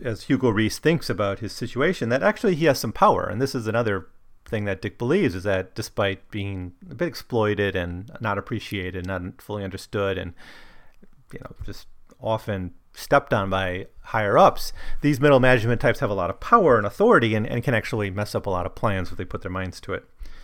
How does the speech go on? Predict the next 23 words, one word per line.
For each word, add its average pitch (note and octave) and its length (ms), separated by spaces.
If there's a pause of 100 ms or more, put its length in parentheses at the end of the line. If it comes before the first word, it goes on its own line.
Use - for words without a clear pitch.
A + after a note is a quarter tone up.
(640)
Quote, C#3 360
"In D#3 120
fact," C4+ 320
he F#3 80
thought, D3+ 280
"it C#3+ 60
might E3 180
be E3+ 60
worth D3 220
seeing D3 240
how B2+ 200
a - 20
little A#2+ 240
foot G3+ 220
dragging A#2 360
here A2 180
and G#2 100
there A#2+ 140
could - 160
possibly G#2+ 380
stall G#2 280
your G2 140
activities, G#2 560